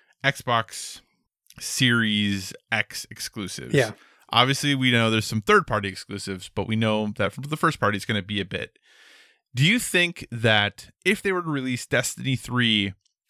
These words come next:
Speaker 1: next fall, so, you know, a year after the next gen consoles launch, do you really anticipate that they would make it next gen only?
Speaker 2: Yes.
Speaker 1: Really?
Speaker 2: Um,
Speaker 1: Okay.
Speaker 2: based off of Destiny,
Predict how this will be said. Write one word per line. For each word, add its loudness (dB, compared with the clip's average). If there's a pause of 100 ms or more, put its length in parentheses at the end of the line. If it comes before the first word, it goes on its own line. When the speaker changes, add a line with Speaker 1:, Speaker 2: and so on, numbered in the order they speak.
(280)
Speaker 1:
next -2 (180)
fall, -2
so, -2 (260)
you -4
know, 0
a 0
year 4
after 2
the -6
next -2
gen 0
consoles -2
launch, 0 (520)
do -6
you 2
really 0
anticipate 2
that 0
they 4
would 2
make 2
it -2
next -4
gen 0
only? -6 (960)
Speaker 2:
Yes. 4 (280)
Speaker 1:
Really? 4
Speaker 2:
Um, 2
Speaker 1:
Okay. 0 (200)
Speaker 2:
based 6
off 6
of 2 (460)
Destiny, 4